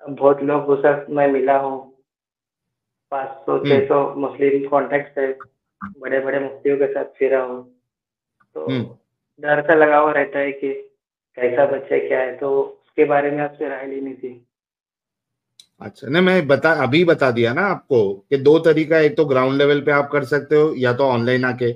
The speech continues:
Speaker 2: Online आके करने के लिए मैंने फिर से बता, फिर से बता देता हूँ, आपके पास communication skill होना चाहिए, बात करने का जो तरीका है वो, फिर plus knowledge होना चाहिए, तो आप monologues
Speaker 1: जी
Speaker 2: बना
Speaker 1: हाँ।
Speaker 2: सकते हो। अगर debating skill आपका है अच्छा,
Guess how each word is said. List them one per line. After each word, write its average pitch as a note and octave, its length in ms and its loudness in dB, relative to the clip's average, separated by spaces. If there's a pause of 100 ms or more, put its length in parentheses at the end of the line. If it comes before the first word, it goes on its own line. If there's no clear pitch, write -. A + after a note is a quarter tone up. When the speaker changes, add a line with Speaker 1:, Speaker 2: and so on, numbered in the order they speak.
(500)
Speaker 2:
Online E3 340 2
आके D#3+ 200 -2
करने D3 320 -2
के C#3+ 120 0
लिए D3+ 580 2
मैंने B2+ 240 -4
फिर B2+ 180 -2
से C#3 160 0
बता, B2 360 0 (100)
फिर A2+ 380 -10
से D3 120 -2
बता A2 280 0
देता A2 260 -2
हूँ, B2+ 120 -2
आपके A#2+ 240 -4
पास A2+ 240 -4
communication C#3 680 -2
skill C3+ 280 -4
होना C3 240 -2
चाहिए, B2 380 0
बात A2+ 300 -2
करने A2+ 240 -4
का A2 80 2
जो G#2+ 140 0
तरीका A2 460 -4
है A2 120 0
वो, A#2+ 420 2
फिर A#2 200 0
plus A2+ 280 0
knowledge B2+ 320 4
होना B2 220 0
चाहिए, A#2+ 440 2 (500)
तो D#3 60 6
आप D3 240 6
monologues C#3+ 460 6
Speaker 1:
जी B2 60 0
Speaker 2:
बना C3 140 2
Speaker 1:
हाँ। C3 100 2
Speaker 2:
सकते B2+ 260 2
हो। B2 100 4
अगर C#3+ 320 4
debating D3 440 2
skill C#3 260 0
आपका C3+ 340 2
है B2+ 200 2
अच्छा, B2 360 -2